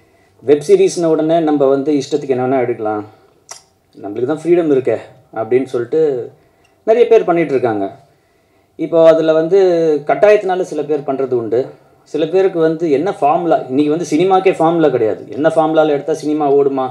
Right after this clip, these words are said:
அப்படின்றதெல்லாம் வந்து இன்னைக்கு written formula எதுவுமே கிடையாது. சீரிஸ்ல வந்து இன்னுமே வந்து பாத்தீங்கன்னா வெப்ல இந்த ஃபார்முலாவே கிடையாது. So நிறைய பேர் வந்து permutation combination try பண்றது,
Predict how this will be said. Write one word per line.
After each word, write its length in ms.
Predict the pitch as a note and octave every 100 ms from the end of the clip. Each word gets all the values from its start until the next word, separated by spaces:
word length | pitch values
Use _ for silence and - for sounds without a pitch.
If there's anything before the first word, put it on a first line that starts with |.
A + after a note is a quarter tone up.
| B2+
அப்படின்றதெல்லாம் 560 | A#2+ C3+ B2 A#2 D3 C#3
வந்து 140 | C3+
இன்னைக்கு 320 | C#3+ B2+ B2 A#2
written 260 | C3 F3+ F3
formula 280 | D#3 C#3+ B2+
எதுவுமே 180 | C3
கிடையாது. 280 | A#2 A2 D#3+ - _ _ _ _ -
சீரிஸ்ல 380 | F#3+ G3 F3+ D3+
வந்து 180 | D3+ D3+
இன்னுமே 360 | D3+ E3 E3+
வந்து 360 | D3 C#3 D3 C3+
பாத்தீங்கன்னா 340 | C3 C3 C3 B2+
வெப்ல 420 | B2 C#3 C#3 C3+ - _ _ _
இந்த 100 | - -
ஃபார்முலாவே 360 | D3 D#3+ D#3+
கிடையாது. 280 | C3+ A#2 G2
So 160 | - A#2+
நிறைய 200 | C#3 E3
பேர் 180 | F3+ E3
வந்து 180 | D#3+
permutation 500 | D#3 G3 G3+ F3+ C3+ A#2+
combination 400 | A#2 A2 A2 G#2
try 100 | A2 G#2+
பண்றது, 260 | G2 F2+